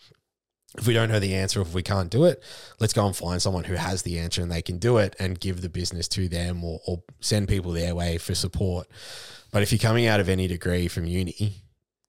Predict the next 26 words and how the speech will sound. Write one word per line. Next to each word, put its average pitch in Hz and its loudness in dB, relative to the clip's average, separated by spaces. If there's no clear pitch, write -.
most 101 4
of 101 0
the 92 2
time 87 0
from 95 -4
what 101 0
I've 113 2
seen, 196 -2
and 110 0
this 117 2
is 104 0
even 92 -2
from 95 -4
counsellors, 95 0
you 104 -2
know 123 2
very 110 2
little. 90 -6
You 95 -4
know 95 2
what 101 0
you've 107 0
been 95 -2
taught 92 2
at 85 -10
uni 180 0